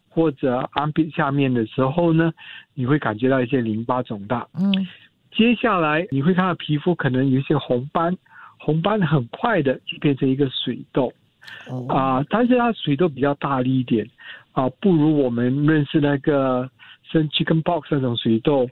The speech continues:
Speaker 2: 嗯。
Speaker 1: 或者单纯疱疹那种水痘稍微比较大力一点。
Speaker 2: 哦。
Speaker 1: 所以有这种现象的时候呢，你应该赶紧去看医生。
Speaker 2: 嗯。
Speaker 1: 如果真的是没法子确认，还可能需要做特别的检查。
Speaker 2: 哎呦。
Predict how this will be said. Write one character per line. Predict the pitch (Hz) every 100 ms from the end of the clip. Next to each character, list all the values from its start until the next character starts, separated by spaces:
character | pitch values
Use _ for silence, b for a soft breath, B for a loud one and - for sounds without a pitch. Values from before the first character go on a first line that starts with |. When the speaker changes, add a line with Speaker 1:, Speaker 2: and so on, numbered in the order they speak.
| - 214
Speaker 2:
嗯。 | 208 208 190 _ -
Speaker 1:
或 | 175
者 | 147 139
单 | 170 165
纯 | 160
疱 | - 165 135
疹 | 110
那 | 131
种 | 123 117
水 | - 104 95
痘 | 120 127 -
稍 | 135
微 | 127
比 | 113
较 | 117
大 | 123 113
力 | 110 104
一 |
点。 | 107 95 -
Speaker 2:
哦。 | 147 151 143 113
Speaker 1:
所 | - 220
以 | 208 202 -
有 | 170 165
这 | 285
种 | 185
现 | 175 214
象 | 220 190
的 | 160
时 | -
候 | 147 160
呢， | 151 147
你 | 131
应 | 135
该 | 139
赶 | 139 127
紧 | 113
去 | -
看 | 117 123 113
医 | 110
生。 | 123 113 117 156
Speaker 2:
嗯。 | 180 170 165
Speaker 1:
如 | - 160
果 | 151 131
真 | - 208
的 | 160
是 | - 160
没 | 139 160
法 | 156 156
子 | 131 123
确 | - - 202
认， | 196 262 208 - _
还 | - 135 143
可 | 131
能 | 117 123
需 | 139
要 | 131
做 | 135 127
特 | - 143
别 | 117 117
的 | 110
检 | - 104 90
查。 | 87 - 127
Speaker 2:
哎 |
呦。 | 127